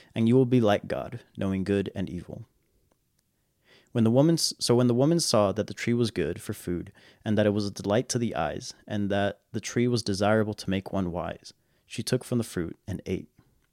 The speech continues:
And she gave also to her husband who was with her, and he ate. Then the eyes of both of them were opened, and they knew that they were naked.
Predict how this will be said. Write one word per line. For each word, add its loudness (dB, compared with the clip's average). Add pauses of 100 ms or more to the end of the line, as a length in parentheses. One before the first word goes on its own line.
(640)
And -4
she 0
gave 6
also 4
to -2
her 0
husband 0
who -4
was -2
with 0
her, -12 (160)
and -6
he -2
ate. -10 (960)
Then 4
the 8
eyes 6
of 4
both 4
of 0
them 0
were -2
opened, -6 (240)
and -2
they 4
knew 4
that 4
they 2
were 0
naked. -8